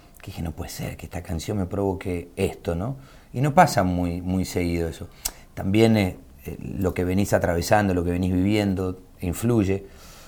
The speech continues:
Así que estoy muy, muy feliz que esta canción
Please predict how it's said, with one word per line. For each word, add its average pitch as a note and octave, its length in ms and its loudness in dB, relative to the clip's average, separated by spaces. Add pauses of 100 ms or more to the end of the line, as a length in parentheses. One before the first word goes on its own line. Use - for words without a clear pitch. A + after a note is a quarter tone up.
(280)
Así - 360 -2
que A2 840 6
estoy G#2 260 -2
muy, G#2+ 800 2
muy F#2+ 140 -4
feliz G#2+ 360 4
que - 120 -4
esta F#2+ 160 0
canción F#2+ 600 0